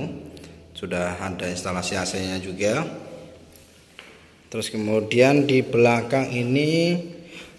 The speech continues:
ada dapur. Nah, dapurnya cukup lebar juga. Sama di belakang masih ada ruang terbuka, bisa buat jemuran atau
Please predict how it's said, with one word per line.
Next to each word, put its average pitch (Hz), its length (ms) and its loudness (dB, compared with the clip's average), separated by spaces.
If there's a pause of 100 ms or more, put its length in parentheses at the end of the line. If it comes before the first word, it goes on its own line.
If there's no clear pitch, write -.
ada 110 240 4
dapur. 101 560 2 (320)
Nah, 85 240 -6 (160)
dapurnya 90 640 -8
cukup 87 260 -10
lebar 90 380 -6
juga. 98 560 -4 (1300)
Sama 110 800 0
di 110 140 2
belakang 101 420 2
masih 113 320 0
ada 104 560 2
ruang 104 240 4
terbuka, 104 680 0 (480)
bisa 104 320 -2
buat 98 240 -2
jemuran 98 720 0
atau 95 800 -2